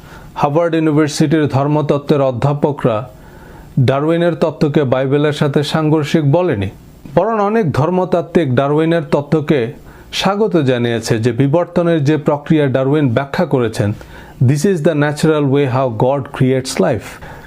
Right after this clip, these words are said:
কিন্তু পরবর্তীতে থমাস হ্যাক্সলি বানরের বিবর্তনের মাধ্যমে মানুষের আকৃতির যে ক্যারিকেচার তৈরি করেন,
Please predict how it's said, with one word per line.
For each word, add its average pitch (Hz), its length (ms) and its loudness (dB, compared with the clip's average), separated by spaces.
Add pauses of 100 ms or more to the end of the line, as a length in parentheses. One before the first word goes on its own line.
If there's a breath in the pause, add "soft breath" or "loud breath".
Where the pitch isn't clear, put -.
কিন্তু 226 180 2
পরবর্তীতে 202 680 0 (100)
থমাস 165 460 0
হ্যাক্সলি 131 640 0
বানরের 160 480 2
বিবর্তনের 147 680 0
মাধ্যমে 135 640 0 (100)
মানুষের 151 440 2
আকৃতির 147 580 0
যে 131 160 2
ক্যারিকেচার 139 680 0
তৈরি 127 240 2
করেন, 117 340 0